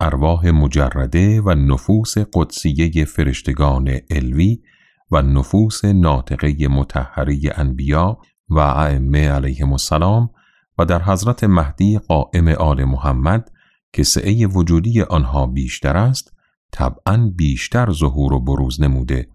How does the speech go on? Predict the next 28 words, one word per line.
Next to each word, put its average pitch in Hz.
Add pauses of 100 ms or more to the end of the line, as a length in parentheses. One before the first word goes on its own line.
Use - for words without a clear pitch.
(260)
و 82 (200)
آیینه 71
ها 95
به 87
طور 73
تام 98
و 67
تمامی 107 (500)
حکایت 76
از 73
ذات 92
و 95
صفات 78
اقدس 69
حضرت 65
حق 104
می 67
کنند. 64 (1300)
و 104
روی 107
این 113
اصل 143 (140)
قدرت 95
و 110
علم 73
و 67
حیات 78 (440)
در 82